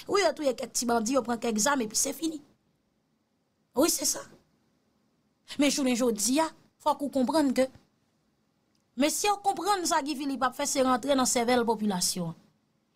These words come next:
Et pas oublier, la parole, c'est plus gros outil. Rappelez-vous qui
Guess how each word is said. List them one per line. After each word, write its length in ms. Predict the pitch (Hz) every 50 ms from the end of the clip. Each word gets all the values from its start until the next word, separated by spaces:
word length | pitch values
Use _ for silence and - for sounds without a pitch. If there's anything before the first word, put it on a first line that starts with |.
| - - -
Et 100 | - 311
pas 200 | - - 359 359
oublier, 320 | 330 359 381 339 370 370 330 330 - _ _ _ _ _ _ _ _ _ _ _
la 180 | 254 285 285
parole, 500 | 285 285 311 285 285 302 330 330 320 320
c'est 200 | - - - 269
plus 120 | 214 269 233
gros 320 | 208 247 254 247 226 214
outil. 380 | 247 240 208 - - 277 - - _ _ _ _ _ _ _ _ _ _ _ _ _ - -
Rappelez-vous 640 | - 269 302 320 330 - 339 381 403 403 381 339 285
qui 360 | - - - 349 330 320 -